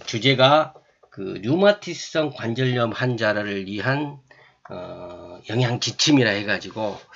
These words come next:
어떻게 보면은 이제까지 제가 올려드린 그런 내용들을 쭉 리뷰하는 성격도 있었어요. 어,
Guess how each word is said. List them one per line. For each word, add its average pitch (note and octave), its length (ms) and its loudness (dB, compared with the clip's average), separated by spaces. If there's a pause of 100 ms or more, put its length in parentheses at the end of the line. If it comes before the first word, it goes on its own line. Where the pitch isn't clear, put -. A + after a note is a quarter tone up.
(400)
어떻게 A#3+ 260 4
보면은 E3+ 520 4
이제까지 D#3 420 2
제가 D#3 240 6
올려드린 C3 880 4
그런 A#2+ 580 -2
내용들을 A#2 680 0
쭉 - 180 -14 (320)
리뷰하는 B2 840 2
성격도 C3 440 -6
있었어요. F#2+ 720 -6 (560)
어, F#2 720 -6